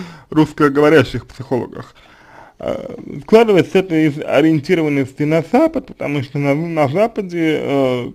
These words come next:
пятьдесят долларов, э, пятьдесят-шестьдесят долларов в ч-, в час —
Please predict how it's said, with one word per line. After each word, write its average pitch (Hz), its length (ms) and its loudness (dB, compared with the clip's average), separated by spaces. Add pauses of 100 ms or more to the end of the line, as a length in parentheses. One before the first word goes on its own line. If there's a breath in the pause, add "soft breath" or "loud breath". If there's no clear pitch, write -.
пятьдесят 147 600 0
долларов, 170 400 0 (180)
э, 139 200 -2
пятьдесят-шестьдесят 135 1040 -4
долларов 170 320 -6 (100)
в - 80 -20
ч-, - 120 -20 (120)
в - 80 -20
час — 180 220 -4